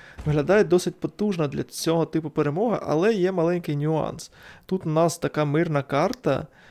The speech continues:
я дружу з ботами, тому в мене стільки, е, така кількість ресурсів. Що буде на карті, де треба воювати, я не знаю. Якщо у вас там буде, припустимо, десять чи двадцять ресурсів на переробку, от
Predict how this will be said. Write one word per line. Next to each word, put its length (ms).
я 120
дружу 300
з 40
ботами, 520
тому 220
в 40
мене 200
стільки, 340
е, 300
така 220
кількість 380
ресурсів. 600
Що 300
буде 360
на 460
карті, 320
де 80
треба 300
воювати, 640
я 140
не 120
знаю. 340
Якщо 220
у 40
вас 120
там 140
буде, 340
припустимо, 580
десять 520
чи 140
двадцять 560
ресурсів 460
на 80
переробку, 680
от 180